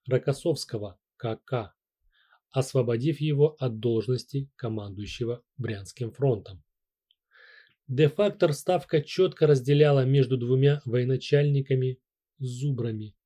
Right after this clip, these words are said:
войска. Ранее находившийся под управлением А И Ерёменко состав армии новые фронты наследовали от своих предшественников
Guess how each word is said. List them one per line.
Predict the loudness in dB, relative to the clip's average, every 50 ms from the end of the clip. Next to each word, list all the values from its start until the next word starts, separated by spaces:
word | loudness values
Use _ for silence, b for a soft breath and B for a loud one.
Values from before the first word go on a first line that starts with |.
| _ _ -12
войска. | -8 -4 -4 -4 -4 -6 -12 -10 _ -8 -8 -8 -12 _ _ _ _ _ _ _ _ _ _ _ B B B B B B B B B B B
Ранее | -2 2 2 4 4 4 2 4
находившийся | 2 2 2 2 0 0 0 -2 -2 -2 -2 -4 -4 0 0 0 0
под | 2 0 0 0
управлением | 0 0 0 0 0 2 2 2 4 4 4 2 0 -2 -4 -6 _ -4
А | -4 -4 -4 -4 -4
И | -4
Ерёменко | -4 -4 -4 -4 -2 -2 0 2 2 2 0 -2 -2 -6 -12 -18 -20 -20 _ _ _ _ _ _ _
состав | -8 -4 -4 -4 -4 -2 -2 -2 -2 -4 _ _
армии | -2 0 0 2 2 2 2 2 0 -2 b b b b b b b -4
новые | -2 0 2 0 2 2 2 2 2
фронты | 0 -2 -2 -2 0 0 -2 -2 -2 0 0
наследовали | 0 0 0 -2 0 0 0 2 2 2 2 2 0 -2 -2 -4
от | -6 -8 -6
своих | -4 -2 -2 -2 -2 -4
предшественников | _ -10 -10 -8 -4 -2 -2 -2 -2 -2 -2 0 0 0 0 -2 -4 -6 -6